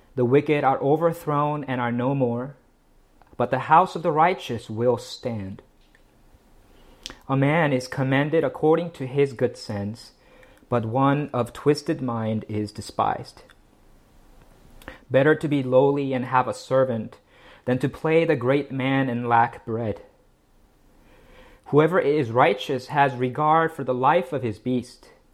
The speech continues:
but the mercy of the wicked is cruel. Whoever works his land will have plenty of bread, but he who follows worthless pursuits lacks sense.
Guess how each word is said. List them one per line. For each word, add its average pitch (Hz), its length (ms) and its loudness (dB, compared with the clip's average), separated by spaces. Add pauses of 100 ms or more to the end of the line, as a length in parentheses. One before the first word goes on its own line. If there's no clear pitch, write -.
(440)
but 123 140 -8
the 123 80 0
mercy 139 580 0
of 127 160 0
the 127 140 0
wicked 117 500 -2
is 101 220 -10
cruel. - 500 -10 (2000)
Whoever 139 300 4
works 131 420 2
his 160 180 -4
land 135 320 -2
will 120 60 0
have 123 280 2
plenty 135 380 -4
of 156 140 -2
bread, 104 340 -4 (600)
but 107 140 -4
he 120 100 -2
who 123 100 6
follows 131 520 0
worthless 151 480 0
pursuits - 580 -8
lacks 98 300 -6
sense. - 460 -12